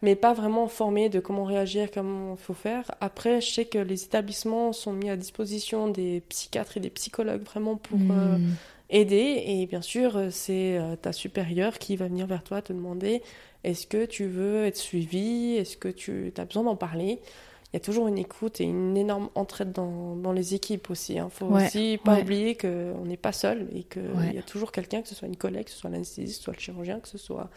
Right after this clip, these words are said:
Speaker 1: la chef, que ce soit le psychologue, on est toujours, toujours entouré.
Speaker 2: Ça, c'est super important à part ça,
Speaker 1: Ouais.
Speaker 2: hein. Parce
Speaker 1: Ouais,
Speaker 2: que
Speaker 1: ouais.
Speaker 2: en cas de, de situation comme ça, en, de détresse,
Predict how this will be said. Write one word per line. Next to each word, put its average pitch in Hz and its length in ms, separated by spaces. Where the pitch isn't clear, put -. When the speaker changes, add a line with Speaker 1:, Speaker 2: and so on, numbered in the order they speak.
Speaker 1:
la 185 80
chef, 233 300
que - 40
ce - 60
soit 185 120
le 185 40
psychologue, 196 640
on 190 140
est 190 240
toujours, 214 380
toujours 196 440
entouré. 180 320
Speaker 2:
Ça, 220 140
c'est 180 120
super 202 320
important 190 360
à 165 60
part - 180
ça, 247 140
Speaker 1:
Ouais. 202 40
Speaker 2:
hein. 170 100
Parce 247 140
Speaker 1:
Ouais, 247 80
Speaker 2:
que - 20
Speaker 1:
ouais. 226 100
Speaker 2:
en 208 60
cas 220 300
de, 185 160
de 185 120
situation 202 440
comme 202 160
ça, 202 180
en, 156 180
de 165 180
détresse, 220 540